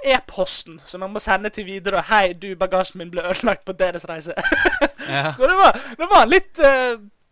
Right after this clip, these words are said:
Speaker 1: merkelig, merkelig tur. Men, eh, det med politibilen var vel først og fremst det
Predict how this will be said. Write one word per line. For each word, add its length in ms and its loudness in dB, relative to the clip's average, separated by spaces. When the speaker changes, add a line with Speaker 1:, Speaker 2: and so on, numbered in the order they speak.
Speaker 1:
merkelig, 880 0
merkelig 320 -2
tur. 180 -6
Men, 180 0
eh, 140 2
det 160 -2
med 120 -2
politibilen 840 -10
var 120 4
vel 80 -6
først 260 -8
og 60 -16
fremst 220 -2
det 80 -2